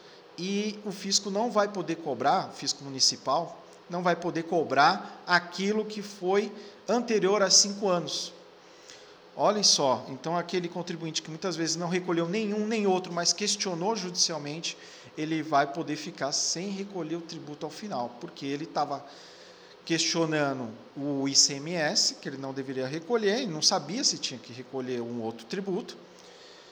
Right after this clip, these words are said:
e ao final foi dito que ele tinha que recolher o imposto sobre serviços. Só que o município também não cobrou esse imposto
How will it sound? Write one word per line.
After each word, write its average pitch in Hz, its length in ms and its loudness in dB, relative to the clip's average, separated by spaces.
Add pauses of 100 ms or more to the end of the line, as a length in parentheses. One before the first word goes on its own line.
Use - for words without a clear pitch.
(260)
e 214 140 0
ao 202 140 4
final 160 400 -2
foi 170 160 -4
dito 156 240 -8
que 175 80 -6
ele 151 40 -8
tinha 160 200 -6
que 151 60 -10
recolher 160 640 -2 (1200)
o 165 100 2
imposto 156 360 -2
sobre 151 260 -4
serviços. 147 720 -2 (180)
Só 226 240 2
que 226 140 -6
o 262 80 -4
município 214 640 0
também 196 220 -2
não 220 120 -2
cobrou 214 600 6 (640)
esse 131 360 0
imposto 139 520 0